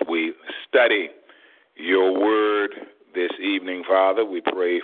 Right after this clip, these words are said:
for more illumination, more insight, more revelation. Show us, Father, what we have not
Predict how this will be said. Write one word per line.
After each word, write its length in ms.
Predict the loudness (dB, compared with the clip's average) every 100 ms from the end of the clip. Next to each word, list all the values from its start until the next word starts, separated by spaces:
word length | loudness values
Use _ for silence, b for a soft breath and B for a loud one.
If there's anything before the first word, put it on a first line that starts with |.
| -2
for 220 | -2 -2
more 340 | 0 2 2
illumination, 720 | 0 -4 -8 -4 -4 -2 -6 _ _ _ b b b _ -4
more 240 | 0 2
insight, 540 | 0 -2 -8 -12 -12 -12
more 400 | -2 2 2 2
revelation. 680 | 0 0 0 0 -2 -4 -4 0
Show 200 | 2 2 0
us, 60 | -4
Father, 320 | -10 -10 -12
what 400 | -2 -2 -2 -8
we 320 | -12 -12 -14 -18 _ _ _ _ _ _ _ -2
have 240 | 0 2
not 200 | 0 -2